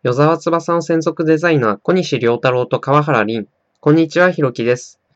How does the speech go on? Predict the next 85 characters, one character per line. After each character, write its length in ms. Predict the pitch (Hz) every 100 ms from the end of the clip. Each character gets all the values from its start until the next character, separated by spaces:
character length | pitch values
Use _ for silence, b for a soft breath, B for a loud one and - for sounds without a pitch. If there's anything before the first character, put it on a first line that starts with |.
| _
ビ 80 | 170
ジ 100 | 185
ネ 140 | 208 165
ス 100 | 135
は 140 | 117
誰 180 | 147 202
か 140 | 180
が 100 | 147
何 240 | 123 156 151
か 140 | 131
を 60 | 113
始 220 | 113 120
め 120 | 120
る 100 | 110
と 140 | 110
す 160 | 107 185
ぐ 80 | 202
に 120 | 147
み 120 | 120
ん 60 | 120
な 100 | 123
が 100 | 110
真 120 | 107
似 80 | 107
を 100 | 107
し 160 | - 104
始 240 | 110 107
め、 220 | 110 120 -
あ 100 | 123
っ 60 |
と 140 | - 170
い 80 |
う 80 | 180
間 100 | 185
に 140 | 180 170
レ 120 | 170
ッ 60 |
ド 140 | - 180
オ 60 |
ー 20 | 185
シ 120 | 147
ャ 20 |
ン 80 | 113
と 80 | 110
な 120 | 104
り、 160 | 120 123
血 180 | -
を 100 | 147
血 180 | 151 165
で 120 | 165
洗 240 | 160 160 165
う 60 |
争 360 | 156 160 160 165
い 80 | 160
が 100 | 160
始 240 | 151 151
ま 120 | 156
る 80 | 151
も 120 | 156
の 120 | 156 131
で 100 | 101
す。 240 | - _ _ _
そ 160 | - 143
の 120 | 165
不 160 | 170 170
毛 200 | 180 180
な 180 | 175
争 300 | 175 175 175
い 60 | 175
を 100 | 170
終 100 | 165
わ 60 | 175
ら 80 |
せ 100 | 175
る 140 | 175 175
た 100 | 190
め 120 | 139
に 180 | 113 104
イ 20 |
ノ 140 | 120
ベ 140 | 127 143
ー 20 |
シ 120 | 143
ョ 120 | 139
ン、 80 | 139